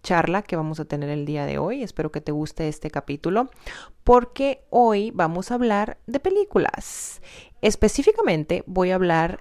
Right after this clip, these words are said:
de películas que me han hecho llorar. Así es, amigos, de esas películas que me han sacado la lágrima, que me han tocado el alma, que me han llegado al corazón. <laughs> ¿Hay alguna película con la que ustedes hayan llorado?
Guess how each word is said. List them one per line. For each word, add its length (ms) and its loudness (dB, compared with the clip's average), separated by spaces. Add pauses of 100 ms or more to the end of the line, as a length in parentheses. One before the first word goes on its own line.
de 240 0
películas 760 -2
que 120 -4
me 100 -2
han 140 -4
hecho 240 -6
llorar. 400 -2 (400)
Así 360 -4
es, 160 -8
amigos, 360 -6
de 140 2
esas 220 -4
películas 760 0 (320)
que 120 2
me 80 2
han 80 2
sacado 380 2
la 100 4
lágrima, 680 -2 (720)
que 100 -2
me 100 -2
han 100 -4
tocado 320 4
el 120 4
alma, 460 -2 (120)
que 120 -4
me 80 0
han 100 0
llegado 200 2
al 120 0
corazón. 560 -2 (580)
<laughs> 540 -2 (580)
¿Hay 200 2
alguna 280 0
película 540 -4
con 180 -6
la 100 -6
que 200 -4
ustedes 440 -4
hayan 240 -4
llorado? 480 0